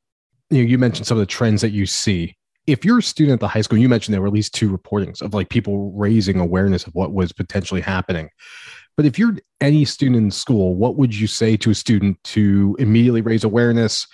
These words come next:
Um, like, what are the pro-, what are the appropriate channels to go through? And especially in the e-, time of social media, where what you just described a moment ago is now being played out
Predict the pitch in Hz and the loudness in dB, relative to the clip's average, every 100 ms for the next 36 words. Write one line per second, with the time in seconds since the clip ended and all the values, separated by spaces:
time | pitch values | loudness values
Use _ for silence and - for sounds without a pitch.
0 | - _ _ - 98 90 87 90 107 113 | -20 _ _ -6 -4 -2 -4 -4 -4 -2
1 | 120 107 - 113 110 110 101 95 - 107 | -2 -2 -4 -4 -2 0 0 0 -2 -4
2 | 98 - 107 101 104 - 98 104 101 - | -4 -4 -2 -2 -2 -4 -2 0 -2 -2
3 | 107 101 95 - - - - - 147 117 | 0 2 0 -4 -14 -20 -18 -2 0 2
4 | 190 202 185 143 - 123 - - 139 110 | 2 2 2 0 -2 -8 -6 -2 0 0
5 | - 120 117 107 131 117 98 98 113 - | -2 -2 2 2 4 2 2 2 0 0
6 | 120 107 - 113 - - 110 101 113 156 | 0 0 -4 -6 -6 -2 -2 0 0 2
7 | 135 107 101 95 - - 143 107 131 135 | 2 2 0 -2 -10 -6 -2 0 2 2
8 | 131 117 - 127 117 101 110 104 - | 2 0 0 -2 0 0 0 0 -4